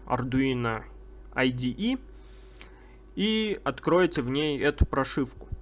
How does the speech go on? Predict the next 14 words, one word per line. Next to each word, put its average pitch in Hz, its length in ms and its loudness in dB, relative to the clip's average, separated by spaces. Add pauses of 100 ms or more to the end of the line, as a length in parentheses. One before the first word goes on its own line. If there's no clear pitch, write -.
(160)
Что 226 560 4 (100)
нужно 156 400 -2
делать 131 400 2
дальше? 120 380 0 (200)
Дальше 202 720 4 (180)
мы 175 180 6
будем 180 260 8
работать 156 420 4
с 127 40 -8
библиотекой 135 800 0
midi 123 300 -4
U 131 200 2
S 135 140 -6
B 220 280 -6